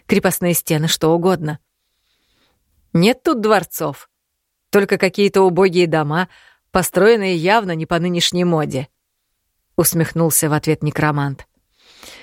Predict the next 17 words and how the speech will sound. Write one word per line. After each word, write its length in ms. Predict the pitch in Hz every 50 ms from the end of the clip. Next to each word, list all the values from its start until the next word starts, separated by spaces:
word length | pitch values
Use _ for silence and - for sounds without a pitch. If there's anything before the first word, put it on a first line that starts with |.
| - _ _ _ _ _ _ _ _
"Мы 160 | - 160 165
все 200 | 156 - - 165
наблюдаем 580 | 160 190 196 208 233 208 190 208 220 220 214 -
одно 260 | - 190 180 185 196
и 100 | 202 220
то 220 | 220 - 220 175 156
же". 220 | 151 180 208 202 - _ _ _ _ _ _ _ _ _ _ _ _ _ _ _ _ _ -
Заинтересованно 800 | 170 151 170 165 165 160 180 170 170 160 - 180 170 165 160 160
сверкнув 500 | - - 170 165 - - 165 165 147 -
тёмными 380 | - 170 165 156 156 151 156 151
глазами, 540 | 147 156 156 156 147 175 175 160 151 131 - - - - - _ _ _
он 160 | - 196 185 170
приблизил 460 | - 175 180 170 202 185 170 175 175
лицо 360 | 170 175 170 - - 185 175
к 80 | - -
уху 240 | 165 - - 165 - -
Альбиноса. 680 | 170 165 160 170 170 170 160 151 135 - - - -